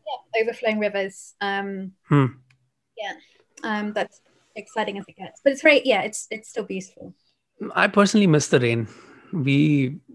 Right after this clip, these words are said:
Speaker 2: every time someone says it's kind of dark and gloomy here when it's raining,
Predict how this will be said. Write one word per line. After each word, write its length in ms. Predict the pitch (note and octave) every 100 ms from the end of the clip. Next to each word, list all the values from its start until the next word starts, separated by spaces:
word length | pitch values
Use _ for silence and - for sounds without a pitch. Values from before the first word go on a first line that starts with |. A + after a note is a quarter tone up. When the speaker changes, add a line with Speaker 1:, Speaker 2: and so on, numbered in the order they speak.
| F2 - _ -
Speaker 2:
every 260 | C#3 C#3+ D3+
time 400 | D#3 D#3 D3+ C#3+
someone 440 | - C3 C3+ C3+
says 380 | B2 - B2+ B2+
it's 220 | B2 A#2+
kind 240 | - B2+ B2+
of 360 | B2 - - C#3 B2
dark 300 | A#2 A#2+ C#3
and 140 | B2
gloomy 300 | A#2+ A#2+ C#3
here 280 | C3+ C#3 E3+ _ _ _ -
when 120 | C3+
it's 120 | B2+
raining, 400 | C3 B2+ C#3+ F3+